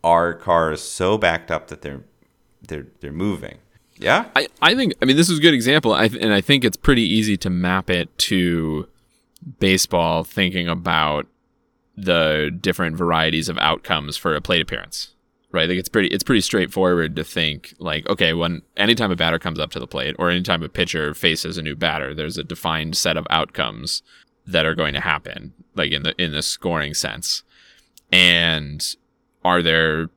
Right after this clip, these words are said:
Speaker 2: patterns in there? 'Cause we, we know that eventually these, we've made a lot of predictions about how eventually these converge to set values for a player over the course of the year. And the same thing would be true for, like, if you just told me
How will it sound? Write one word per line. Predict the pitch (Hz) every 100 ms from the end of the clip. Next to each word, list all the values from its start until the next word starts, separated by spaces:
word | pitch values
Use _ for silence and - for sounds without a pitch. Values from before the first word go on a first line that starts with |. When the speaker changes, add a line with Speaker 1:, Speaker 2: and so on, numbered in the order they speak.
| _
Speaker 2:
patterns | - 85 131 160
in | 196
there? | 226 240
'Cause | 120
we, | 110 104
we | 120
know | 123 160
that | 127
eventually | 98 104 - 92
these, | 90 85 85 - _ _ _ _ _ -
we've | 87 87
made | 95 90
a |
lot | 85 87
of | -
predictions | 87 92 - 69
about | 80 80
how | 87
eventually | 80 87 90 82
these | 78 71
converge | - 82 82 85 85 82 -
to | - 71 67 - _ - - _ _
set | - 98 -
values | 98 95 78 78
for | - 80
a |
player | - 98 85 78
over | 78 80
the |
course | 82 82 -
of | 82
the | 71
year. | 82 62 55
And | 78
the | 78
same | 95 78
thing | - 73
would | 73
be | 71
true | - 78 69
for, | 80
like, | 73 76 - - - - -
if | 92 92
you | 90
just | 85
told | - 92
me | 85 82